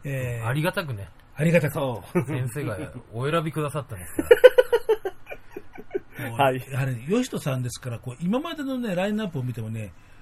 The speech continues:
Speaker 1: もうご自身のバンド、ケーワイケーアンドワイの、もう曲しかお選びにならない。
Speaker 3: あ、さすがです。
Speaker 1: もうオンリーワンです、もう。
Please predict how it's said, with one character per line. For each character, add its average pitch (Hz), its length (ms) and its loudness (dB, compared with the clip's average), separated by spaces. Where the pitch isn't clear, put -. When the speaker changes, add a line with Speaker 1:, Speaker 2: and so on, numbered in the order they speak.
Speaker 1:
も 170 100 -4
う 143 100 -6
ご 170 120 6
自 220 120 2
身 208 260 2
の 214 120 2
バ 165 160 2
ン 196 100 2
ド、 185 100 -2
ケ 262 300 0
ー 320 40 -4
ワ 294 140 0
イ 269 80 -2
ケ 226 300 0
ー 214 60 -2
ア 202 80 2
ン 208 100 2
ド 196 100 0
ワ 196 120 2
イ 165 60 0
の、 170 200 0
も 165 100 -2
う 143 60 -2
曲 170 260 0
し - 100 0
か - 160 2
お 156 160 2
選 269 120 6
び 247 80 4
に 165 40 2
な 196 80 6
ら 285 60 8
な 302 80 4
い。 - 80 -6
Speaker 3:
あ、 127 220 -6
さ 143 120 -2
す - 120 -6
が 147 80 4
で 143 100 2
す。 - 60 -6
Speaker 1:
も 123 100 -10
う - 120 -20
オ 220 140 6
ン 320 180 0
リ 302 200 10
ー 262 40 6
ワ 240 120 4
ン 220 60 4
で 143 80 2
す、 120 100 -6
も 104 100 -8
う。 - 40 -18